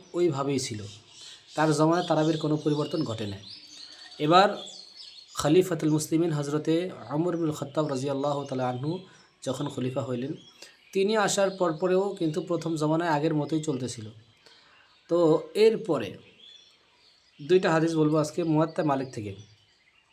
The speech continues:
আপনারা জানেন যে মুয়াত্তা মালিক এমন একটা কিতাব, যে কিতাবটা অনুকরণ করে বুখারী শরীফ,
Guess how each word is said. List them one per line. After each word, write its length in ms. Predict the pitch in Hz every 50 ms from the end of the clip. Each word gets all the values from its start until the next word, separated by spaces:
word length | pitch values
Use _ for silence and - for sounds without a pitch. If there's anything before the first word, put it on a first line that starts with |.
| _ _ _ - - -
আপনারা 260 | - 139 131 151 147 131
জানেন 240 | 135 135 143 139
যে 280 | 139 151 151 131 131 131
মুয়াত্তা 320 | 135 135 143 143 143 -
মালিক 280 | 147 135 135 135 139 147
এমন 180 | 143 139 143 147
একটা 140 | 147 143
কিতাব, 260 | 131 131 131 110 104 104 - - - - - - _ - -
যে 200 | 117 123 147 151
কিতাবটা 560 | 151 - 156 - - 165 165 165 - - 170
অনুকরণ 480 | 170 165 160 170 160 170 170 165 165 160
করে 240 | 156 160 165 175
বুখারী 400 | 165 147 139 131 - 151 147 160
শরীফ, 360 | 156 - - 123 120 117 110